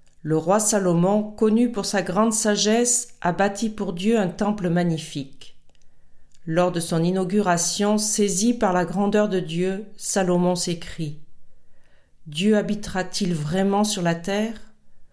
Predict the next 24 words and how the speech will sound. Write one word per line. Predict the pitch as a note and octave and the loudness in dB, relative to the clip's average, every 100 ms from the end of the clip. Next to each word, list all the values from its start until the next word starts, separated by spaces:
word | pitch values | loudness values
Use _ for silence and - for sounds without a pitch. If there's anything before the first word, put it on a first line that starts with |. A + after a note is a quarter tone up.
| - - - - | -18 -16 -16 -12
Voici | D3+ F3+ F3 - G3 | -2 0 2 2 2
les | E3+ | 2
cieux, | E3 - - E3 D#3+ D#3 - | 2 0 0 0 0 -4 -4
et | F#3 | -2
les | F#3+ | 0
cieux | F#3+ - - A#3+ | 0 -2 2 2
des | G#3+ | 2
cieux | G3+ - - E3 D#3+ - | 0 -4 -2 -2 -2 -2
ne | F3 | -2
peuvent | F3 F3 E3+ E3+ | 0 0 0 -2
te | - | -8
contenir. | D#3 D#3+ D3 D3+ D3 D3+ D3 D3 - - - - - - - | -8 -6 -6 -6 -4 -4 -6 -8 -18 -20 -18 -14 -12 -12 0
Combien | B3 A#3 G3 G3 | 2 2 0 0
moins | F3+ F3+ F#3 | 2 0 0
cette | F3+ F3+ - | -2 -4 -2
maison | E3+ E3+ E3 D#3+ | 0 0 0 -4
que | E3 | -4
j'ai | D3 D3+ | -4 -4
bâtie ? » | D#3 D3 - - C#3+ - - - - - - - - - - - - | -2 -4 -6 -12 -12 -16 -20 -20 -20 -20 -20 -20 -20 -20 -20 -10 -2
Un | F3+ | 0
Roi | E3+ E3 | 2 2
huit, | D#3+ D#3+ E3 | 2 0 -2
verset | E3 D3+ D#3+ | -4 -4 -2
vingt-sept. | D3 D3 D3+ - C3+ - - - | -2 -2 -2 -6 -8 -10 -18 -20